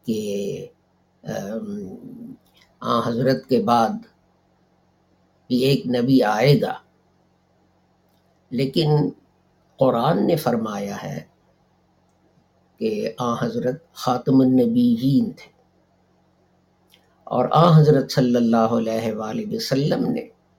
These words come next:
یہ کہہ کر اس کی تف-،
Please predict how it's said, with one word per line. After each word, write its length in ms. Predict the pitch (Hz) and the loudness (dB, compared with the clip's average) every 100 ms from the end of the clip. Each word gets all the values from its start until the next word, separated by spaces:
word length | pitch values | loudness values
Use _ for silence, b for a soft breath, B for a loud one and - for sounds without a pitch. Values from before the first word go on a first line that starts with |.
| _ _ _ _ _ _ _ | _ _ _ _ _ _ _
یہ 380 | 226 226 175 196 | -4 2 2 0
کہہ 300 | - - - | -2 -6 -4
کر 120 | 101 - - _ _ _ _ _ _ _ _ _ _ _ _ _ _ | -8 -8 -16 _ _ _ _ _ _ _ _ _ _ _ _ _ _
اس 160 | 127 - | -10 -6
کی 160 | - | -4
تف-، 500 | - 113 - - - | -4 -6 -8 -16 -12